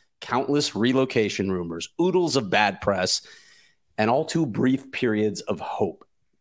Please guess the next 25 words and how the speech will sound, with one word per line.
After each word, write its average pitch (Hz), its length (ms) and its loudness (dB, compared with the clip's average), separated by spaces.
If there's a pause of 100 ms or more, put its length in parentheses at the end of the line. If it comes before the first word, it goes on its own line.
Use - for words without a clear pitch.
(760)
For 120 80 4
the 113 80 0
better 170 360 2
part 165 300 4
of 120 60 -2
the 113 80 0
past - 480 -2
two 175 160 0
decades, 101 580 0
Rich 131 200 0
has 160 120 0
been 180 160 0
tasked - 580 0 (320)
with 113 140 0
controlling 202 760 2
the 214 40 4
narrative 123 500 2
surrounding 127 460 2
a 165 60 0
franchise 101 640 0 (500)
constantly 139 720 2
under 123 280 4
fire 107 460 0
and 95 360 -4
ridicule. 87 580 -6